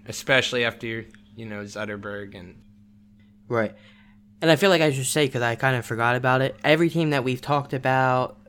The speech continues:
Speaker 2: so far and before, any prospects have a chance to make the team. <laughs>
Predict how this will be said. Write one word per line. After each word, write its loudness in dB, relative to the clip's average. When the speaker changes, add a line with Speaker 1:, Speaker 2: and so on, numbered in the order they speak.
Speaker 2:
so 4
far 2
and -2
before, 0
any 4
prospects 4
have 4
a -2
chance -4
to -6
make -6
the -16
team. -14
<laughs> -10